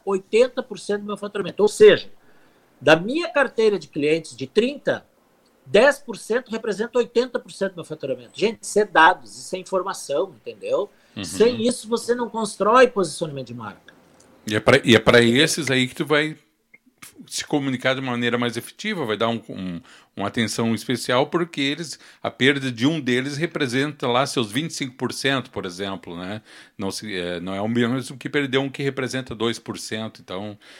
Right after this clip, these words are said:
Speaker 2: ah, ah, ah, Ramon, eu vou te avisar, a gente tem mais dez minutinhos, e é o seguinte, ó, Daniela,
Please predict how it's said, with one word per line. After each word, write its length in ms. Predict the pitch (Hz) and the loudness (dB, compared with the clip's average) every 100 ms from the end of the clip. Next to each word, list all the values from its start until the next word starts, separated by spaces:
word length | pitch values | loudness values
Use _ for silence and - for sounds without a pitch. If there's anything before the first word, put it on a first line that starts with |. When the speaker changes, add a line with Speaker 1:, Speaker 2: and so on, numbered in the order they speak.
| - - - | -20 -18 -2
Speaker 2:
ah, 160 | 120 - - 147 - | 0 0 -2 -2 0
ah, 280 | 147 143 - | -2 -2 -4
ah, 140 | - 127 | -6 2
Ramon, 340 | 139 151 139 | 4 6 6
eu 80 | 143 | 6
vou 100 | 127 | 4
te 140 | 156 196 | 4 2
avisar, 460 | 175 131 147 156 | 2 4 4 4
a 40 | 165 | -2
gente 180 | 127 - | -6 -2
tem 80 | |
mais 260 | 151 147 139 | -2 -2 -4
dez 360 | - 135 196 180 | 0 0 0 -2
minutinhos, 720 | 165 123 - 120 90 - - _ - - - - - - _ _ _ _ | -2 -4 -2 -2 -2 -6 -14 _ -20 -20 -18 -18 -18 -20 _ _ _ _
e 160 | 117 120 | -2 4
é 40 | 160 | 4
o 40 | |
seguinte, 500 | - 185 165 170 - | 2 -4 -2 -2 0
ó, 280 | 117 113 113 | 2 2 0
Daniela, 640 | 107 120 117 104 92 85 | 0 0 0 0 -2 -8